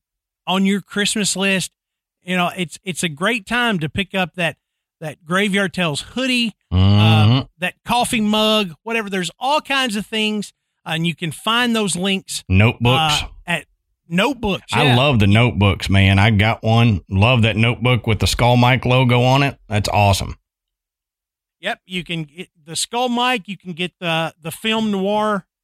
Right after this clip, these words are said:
Speaker 1: uh, poster that a listener did for us,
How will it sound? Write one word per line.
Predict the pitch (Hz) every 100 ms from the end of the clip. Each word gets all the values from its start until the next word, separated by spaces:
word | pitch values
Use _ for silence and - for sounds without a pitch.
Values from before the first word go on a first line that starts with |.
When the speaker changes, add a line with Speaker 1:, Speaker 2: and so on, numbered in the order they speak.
| -
Speaker 1:
uh, | 185 175 165 160 135 _ -
poster | 214 214 - 214
that | 170 156
a | 139
listener | 170 196 208 190
did | 151 180 156
for | - 180
us, | 180 170 -